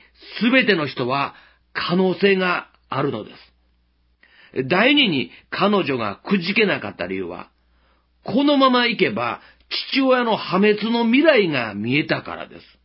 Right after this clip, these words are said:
このままではお父さんがお父さんでなくなってしまう。お酒によって滅びてしまうということが分かったとき、もはや断られたとか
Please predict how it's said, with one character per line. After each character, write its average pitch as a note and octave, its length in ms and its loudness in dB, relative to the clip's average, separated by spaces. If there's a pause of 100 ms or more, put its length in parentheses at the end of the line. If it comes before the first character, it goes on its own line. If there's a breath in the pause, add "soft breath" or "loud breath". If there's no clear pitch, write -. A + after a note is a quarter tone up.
(880 soft breath)
こ - 180 0
の G#3+ 100 4
ま A3 120 2
ま G#3+ 120 4
で G3+ 80 4
は D3 360 0 (200 loud breath)
お D#3 140 -2
父 A#3+ 260 2
さ G3+ 120 4
ん F3 60 0
が D#3+ 120 2
お E3 60 -2
父 A3+ 260 0
さ G3+ 100 2
ん E3 60 -2
で D3+ 100 0
な G3+ 220 0
く D#4+ 80 2
な D#4 120 4
っ - 60 -6
て C4+ 140 0
し G#3 80 -6
ま A3+ 160 0
う。 - 120 -10 (1080)
お E3 160 -2
酒 A3+ 320 2
に A#3+ 80 4
よ C#4 120 2
っ - 80 -10
て F3 160 0
滅 D#4+ 460 2
び - 20 0
て D#4+ 200 0
し B3 80 0
ま C#4+ 240 2
う - 80 -14 (160)
と D#3 80 -2
い D3 60 -2
う - 20 -6
こ C#3+ 100 -4
と C3+ 120 -4
が G#2+ 140 -2
分 D#3 220 0
か G3+ 120 0
っ - 40 -8
た A#2+ 140 -4
と A2+ 100 -8
き、 - 260 -14 (480 soft breath)
も E3+ 180 2
は D4+ 100 4
や A3 180 2
断 C#4+ 460 2
ら D#4 100 4
れ C#4 140 0
た F3 120 -4
と B2+ 120 -6
か - 180 -8